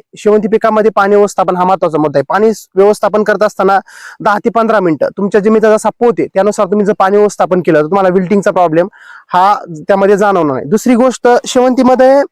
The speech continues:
खत व्यवस्थापन, ज्यावेळेस तुम्ही शेवंतीमध्ये खत व्यवस्थापन करताय, त्यामुळे तुमचं अवस्थेनुसार ज्यावेळेस तुम्ही खतं सोडता, समजा बारा एकसठ असेल फुटव्यासाठी, चौदा अठ्ठेचाळीस असेल किंवा अकरा चव्वेचाळीस असेल,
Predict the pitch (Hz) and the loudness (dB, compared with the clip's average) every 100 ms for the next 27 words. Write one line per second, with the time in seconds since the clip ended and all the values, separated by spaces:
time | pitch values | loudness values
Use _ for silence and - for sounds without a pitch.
0 | _ - - - 254 254 240 - 175 - | _ -20 -14 -4 0 2 0 -2 -4 -2
1 | 165 226 247 226 226 226 214 233 - 214 | 2 2 2 -2 0 2 2 0 0 0
2 | 214 214 196 175 151 139 120 - _ _ | 2 2 -2 -2 -2 -2 -4 -10 _ _
3 | _ _ - 233 247 240 262 208 247 247 | _ _ -2 0 2 0 0 0 0 0
4 | 277 269 277 269 277 - 196 247 254 269 | 0 0 2 2 0 -2 0 0 2 0
5 | 262 247 247 240 180 - - _ _ _ | -2 -2 -2 0 -2 -2 -8 _ _ _
6 | 196 208 208 214 214 170 185 190 - 185 | -6 -2 0 2 0 0 0 0 0 -2
7 | 185 180 175 185 175 190 180 160 180 - | 0 -2 -2 -2 0 0 0 0 -2 0
8 | 175 175 175 170 175 165 185 196 185 202 | 0 0 -2 0 0 0 -2 0 0 0
9 | 202 202 - _ _ _ _ _ _ _ | 0 0 -4 _ _ _ _ _ _ _
10 | _ - 160 185 208 190 175 165 160 - | _ -6 -2 0 2 2 4 2 0 -2